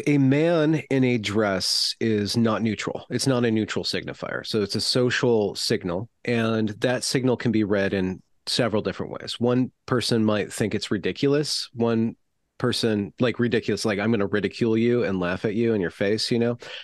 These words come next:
Uh, another person's like, "Well, that's kind of odd," or, "What, that,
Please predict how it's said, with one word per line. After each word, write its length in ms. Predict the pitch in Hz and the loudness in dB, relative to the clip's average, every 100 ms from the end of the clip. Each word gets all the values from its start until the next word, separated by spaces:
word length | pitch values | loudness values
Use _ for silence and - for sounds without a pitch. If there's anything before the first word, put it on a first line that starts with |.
| - | -8
Uh, 120 | 110 113 | -2 0
another 240 | 117 117 | 2 0
person's 380 | 123 113 117 104 | 0 0 0 0
like, 160 | 104 113 | 0 2
"Well, 100 | 113 | 0
that's 140 | 131 | 0
kind 180 | - 101 | -2 0
of 80 | 85 | 0
odd," 380 | 78 98 131 - | -2 -2 -4 -2
or, 300 | 110 101 87 | 0 0 0
"What, 240 | 101 - | -2 0
that, 200 | 127 | -2